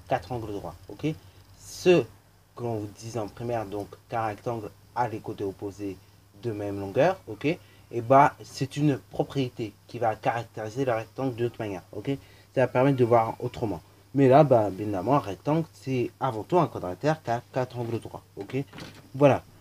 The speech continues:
Alors, donc là, on va construire le rectangle Terra, tel que T E est égal à quatre centimètres, et donc la longueur T R, cinq centimètres. Alors là, on va vite fait réaliser une figure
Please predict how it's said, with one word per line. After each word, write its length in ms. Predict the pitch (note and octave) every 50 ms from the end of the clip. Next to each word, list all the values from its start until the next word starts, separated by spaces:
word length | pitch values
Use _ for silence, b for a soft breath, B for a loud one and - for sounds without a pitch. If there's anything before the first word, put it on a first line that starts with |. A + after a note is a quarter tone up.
| _
Alors, 200 | - A2 B2 C3+
donc 180 | C3 D#3 D#3 -
là, 140 | F#3 F3+ F3
on 20 |
va 120 | D#3 D3 C3+
construire 360 | - C3+ B2+ - - C#3+ C#3
le 120 | B2+ B2
rectangle 680 | A#2+ B2 B2 A2+ - - B2+ A#2 A#2 G#2+ G#2 G2+ G2 -
Terra, 380 | - B2+ A#2+ A2+ A2+ D3 F#3+ G3+ b b b b b b b b
tel 180 | - D#3+ D#3
que 140 | D#3+ - -
T 300 | C#3+ B2+ - - C#3+ C#3+
E 100 | C#3+ C3+
est 160 | C3+ B2+ -
égal 340 | - B2 A#2 C3+ B2 A#2+ A#2 G#2
à 40 |
quatre 280 | - - - B2+ B2 -
centimètres, 540 | A#2+ A#2 A2 - A#2+ B2+ C#3 E3 F3 - - - _ _ _ _ _ _ _ -
et 140 | - C3+ C3
donc 240 | B2 C#3 C3 B2+ C3+
la 100 | C#3 B2+
longueur 340 | A#2+ B2 B2 A#2+ B2+ A#2+
T 300 | - - B2+ B2+ C3+ D#3
R, 80 | E3 D#3+
cinq 300 | - - - E3 D3 -
centimètres. 500 | - C#3 B2+ - - A2+ G2 F2+ - - b b b b b b
Alors 140 | A2+ B2+ C#3+
là, 280 | D3 E3 F3+ F#3 - -
on 80 | B2+
va 220 | C#3 C#3 C#3+ C#3+ - -
vite 240 | C3 A#2+ D3 - -
fait 140 | - E3 D3+
réaliser 340 | B2+ C3+ B2+ A#2+ A2+ B2
une 100 | A2+ G#2+
figure 400 | G2+ - - G#2+ A2 A#2 A2 G#2